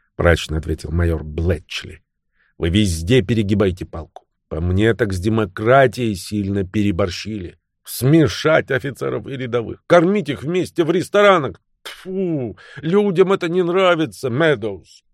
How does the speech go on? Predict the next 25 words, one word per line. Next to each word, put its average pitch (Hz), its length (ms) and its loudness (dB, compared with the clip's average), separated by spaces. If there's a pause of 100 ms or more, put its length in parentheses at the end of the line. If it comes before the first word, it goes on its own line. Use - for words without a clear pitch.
И 151 180 4
в 123 100 2
войсках 127 680 2
это 120 180 -4
знают, 110 720 0
всегда 87 920 2
знали». 95 840 -2 (1400)
«Конечно», 185 580 4 (180)
сказал 92 460 -4
мистер 95 420 -2
Медоуз. 95 760 -8 (380)
«Сам 139 520 4
я 110 360 2
в 98 80 -4
армейских 98 540 -6
делах 107 560 -4
не 127 280 -6
разбираюсь». 143 720 0 (320)
Майор 82 380 0
перебил 92 460 0
его, 87 180 0
бросив 90 420 -4
короткий 90 500 -2
косой 90 360 -2
взгляд. - 400 -18